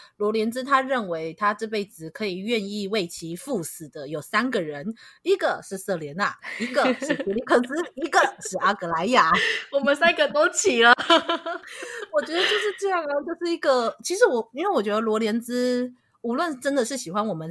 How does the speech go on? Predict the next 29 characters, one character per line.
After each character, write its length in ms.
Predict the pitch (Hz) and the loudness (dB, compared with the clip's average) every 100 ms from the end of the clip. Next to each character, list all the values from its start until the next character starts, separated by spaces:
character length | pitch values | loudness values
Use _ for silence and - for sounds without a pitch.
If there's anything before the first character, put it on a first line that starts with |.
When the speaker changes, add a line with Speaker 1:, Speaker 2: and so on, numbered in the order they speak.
| 170 | -12
Speaker 1:
我 120 | - 180 | -8 -6
们 100 | 185 | -4
说 180 | 233 | -2
的 80 | 220 | -2
三 240 | 180 208 220 | -2 -2 -2
个 80 | |
人 220 | 180 165 170 | -2 -4 -4
中 180 | 196 | -6
的 240 | 190 170 160 _ - | -2 -4 -4 _ -8
哪 180 | 170 170 | -4 -4
一 80 | |
个 100 | 220 | -4
谁， 420 | 196 - 160 143 165 | -6 -6 -6 -6 -4
都 120 | - 269 | -4 -4
不 180 | 240 | -4
是 160 | 214 233 | -8 -6
一 80 | 226 | -6
个 160 | 202 | -6
他 160 | 165 214 | -4 -4
可 140 | - | -2
以 60 | 175 | -6
说 220 | - 185 | -6 -8
出 160 | 180 185 | -6 -8
口 200 | 180 147 | -8 -12
的 80 | 147 | -12
对 160 | 160 | -14
象。 240 | 139 151 113 | -12 -16 -10
Speaker 2:
没 160 | 175 | -10
错。 400 | 165 - 170 151 | -10 -10 -10 -12